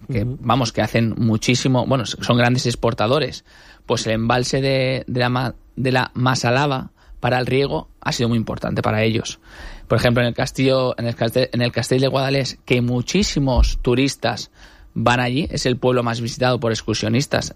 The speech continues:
Speaker 1: de toda España, pues bueno, la restauración de taludes de la C V setecientos cincuenta y cinco,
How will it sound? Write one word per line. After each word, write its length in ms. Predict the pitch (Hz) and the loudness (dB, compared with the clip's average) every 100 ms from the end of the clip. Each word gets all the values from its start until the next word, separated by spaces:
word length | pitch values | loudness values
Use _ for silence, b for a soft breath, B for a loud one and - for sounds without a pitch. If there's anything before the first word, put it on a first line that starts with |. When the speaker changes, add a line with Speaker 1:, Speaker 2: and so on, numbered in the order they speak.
| - | -4
Speaker 1:
de 100 | 110 | -2
toda 180 | 117 120 | 2 0
España, 500 | - 117 123 139 - B B B B | 2 0 0 -2 -4 B B B B
pues 140 | 113 | -2
bueno, 160 | 117 135 | 0 2
la 100 | 123 | 2
restauración 480 | 117 - 117 120 120 | -2 -2 -2 0 0
de 100 | 135 | 2
taludes 360 | 135 143 131 | 2 0 0
de 80 | 117 | -2
la 100 | 101 | -4
C 140 | - 123 | 0 2
V 300 | 131 139 - | 2 0 -4
setecientos 460 | - 120 127 127 | -6 -4 -2 -2
cincuenta 320 | - 123 123 135 | 0 0 0 0
y 20 | |
cinco, 380 | 147 151 190 | 0 2 -2